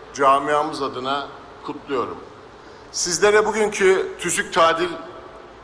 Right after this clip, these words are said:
konuları hakkında kısa bilgilendirme yapmak istiyorum. Kulübümüzün anayasası olarak kabul ettiğimiz tüzüğümüzde çağın gereklerine uygun, üç Aralık'ta size verdiğimiz sözlere ve pua-,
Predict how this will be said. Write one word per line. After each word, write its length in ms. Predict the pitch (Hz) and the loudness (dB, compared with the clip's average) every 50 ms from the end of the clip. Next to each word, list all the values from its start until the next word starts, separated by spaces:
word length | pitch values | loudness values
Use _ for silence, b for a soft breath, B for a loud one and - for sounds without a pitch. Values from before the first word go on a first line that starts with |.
| - - - - - - - | -20 -20 -20 -20 -20 -20 -14
konuları 460 | - - 165 165 175 170 175 175 175 180 | -2 0 2 2 4 4 4 4 6 6
hakkında 460 | 160 135 - - 147 151 175 180 180 | 4 4 2 -2 -6 -6 -6 -6 -6
kısa 300 | - - - 185 175 160 | -6 -4 -2 -2 -2 -2
bilgilendirme 680 | 165 156 143 151 151 151 151 151 143 143 143 143 143 | -6 -8 -6 0 0 2 2 2 0 -4 -2 -2 0
yapmak 340 | 135 120 - - 113 107 104 | 0 -2 -2 -4 -8 -8 -8
istiyorum. 420 | - - - 104 98 90 85 85 - - - - - - - B B B B B B B B - - | -10 -10 -10 -8 -8 -8 -8 -10 -14 -18 -20 -20 -20 -20 -20 B B B B B B B B -14 -2
Kulübümüzün 680 | - 175 180 190 208 226 220 226 214 - 220 226 214 | 0 0 0 2 0 -2 0 0 0 0 0 2 4
anayasası 720 | 185 175 190 214 233 226 214 196 - - 175 - - 180 | 4 4 4 4 4 4 4 2 2 0 -2 -2 -2 0
olarak 400 | 165 156 151 143 139 131 131 - | 0 2 4 4 4 2 2 0
kabul 220 | 156 165 165 185 180 | 0 0 2 2 0
ettiğimiz 480 | 170 156 151 - 151 135 127 123 120 - | 0 -2 -4 -6 -6 -6 -6 -8 -10 -10
tüzüğümüzde 760 | - 165 156 160 180 175 165 151 135 127 120 131 139 147 175 - - - - - - - - - - - | -10 -10 -6 -4 -2 -2 -2 -4 -6 -6 -4 -2 -2 -2 -2 -4 -10 -16 -18 -20 -20 -20 -20 -16 -8 -4
çağın 420 | - 170 170 190 208 220 220 208 | 0 4 6 6 6 4 4 2
gereklerine 640 | 180 175 160 160 156 151 143 143 147 147 147 170 175 | 2 2 4 2 2 0 0 -2 -2 0 0 0 0
uygun, 440 | 156 131 170 - 117 120 143 160 - - - - - - - - - - - - - - 165 | 0 -2 -2 -2 -4 -6 -6 -8 -12 -16 -18 -20 -20 -20 -20 -20 -20 -20 -20 -20 -14 -10 -10
üç 200 | 196 190 - 226 | -6 0 2 4
Aralık'ta 520 | 214 208 202 202 202 202 196 - 208 190 | 4 6 4 4 2 0 0 0 0 0
size 340 | - - 180 175 202 202 190 | 0 -2 0 2 2 4 6
verdiğimiz 500 | 190 185 180 175 175 180 175 185 180 175 | 6 4 4 2 0 -2 -4 -2 0 0
sözlere 640 | - - - 180 175 170 165 165 180 180 185 190 185 | 0 2 2 4 2 2 2 2 2 2 2 2 2
ve 80 | 190 | 0
pua-, 400 | 180 185 - 170 165 165 175 175 | -2 -2 0 2 4 4 4 2